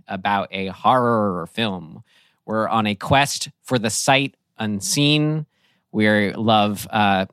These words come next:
exploring the unexplored. We love cataloging and learning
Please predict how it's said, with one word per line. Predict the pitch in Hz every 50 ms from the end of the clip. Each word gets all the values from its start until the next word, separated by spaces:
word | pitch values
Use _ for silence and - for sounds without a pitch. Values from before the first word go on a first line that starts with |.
| _
exploring | - - - - - - - 131 131 131 135 131 131 127 117
the | 107 120 120
unexplored. | - 117 113 110 - - - - - 131 131 131 135 135 131 131
We | 131 104 117 113
love | 110 110 104 101 98 - -
cataloging | - - - 135 131 135 139 139 139 135 135 139 139 143 139 139 147 143 -
and | - 113 113 110 104 107 113
learning | 120 127 135 135 131 123 110 101 92 87 98 110